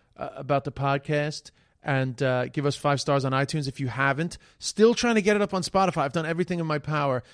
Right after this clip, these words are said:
And other, I see other new podcasts in Ireland. They're on Spotify straight away. I don't know what Spotify has against us, but I, I, I am trying for those that are, uh, that are doing it. But wherever you listen, like it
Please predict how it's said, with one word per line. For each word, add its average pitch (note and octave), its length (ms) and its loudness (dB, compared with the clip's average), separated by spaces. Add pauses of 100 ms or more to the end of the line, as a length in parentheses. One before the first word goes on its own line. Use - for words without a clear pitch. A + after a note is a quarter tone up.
And D3+ 140 -4
other, F#3 260 2
I E3 80 2
see G3 240 -2
other F3 200 0
new F3 120 0
podcasts D#3+ 460 -2
in D#3+ 60 -4
Ireland. D#3 280 -2
They're C#3+ 120 0
on C#3 100 -2
Spotify C#3 480 -2
straight C#3+ 220 -2
away. C3+ 180 -2 (260)
I D3+ 40 -4
don't D3+ 100 -2
know D#3+ 80 2
what D#3+ 140 0
Spotify C#3+ 480 0
has C3+ 180 -2
against B2 340 -8
us, G#2+ 140 -6
but - 240 -10 (300)
I, C#3 200 0
I, D3 200 0
I D3+ 140 0
am D#3 180 0
trying C#3 360 -2
for C#3 140 -6
those C3 220 -2
that C3 140 0
are, B2+ 200 0 (140)
uh, B2 300 -2 (200)
that C3+ 160 -4
are B2 60 -4
doing B2+ 260 -2
it. B2 80 -4
But C3 180 -4 (200)
wherever E3+ 320 8
you G#3 160 4
listen, D3 500 0 (240)
like D#3 380 2
it C3+ 200 -2